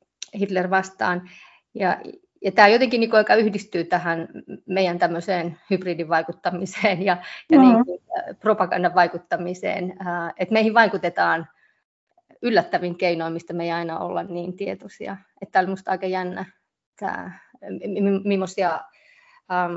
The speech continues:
Speaker 1: asioita hän tuo. Plus sitten, että kansainvälinen yhteisö oli aika välinpitämätön, äh, vaikka tiedettiin ehkä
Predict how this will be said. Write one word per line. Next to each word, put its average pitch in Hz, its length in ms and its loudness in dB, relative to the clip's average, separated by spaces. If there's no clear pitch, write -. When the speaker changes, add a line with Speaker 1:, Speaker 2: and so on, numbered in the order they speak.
Speaker 1:
asioita 185 480 -2
hän 185 240 -2
tuo. 185 460 2
Plus 285 280 2
sitten, 226 320 -2
että 214 160 -2
kansainvälinen 190 640 2
yhteisö 190 600 -4
oli 185 480 -2
aika 180 220 -4
välinpitämätön, 202 840 -6
äh, 175 460 -4
vaikka 180 200 0
tiedettiin 185 600 -2
ehkä 175 280 -4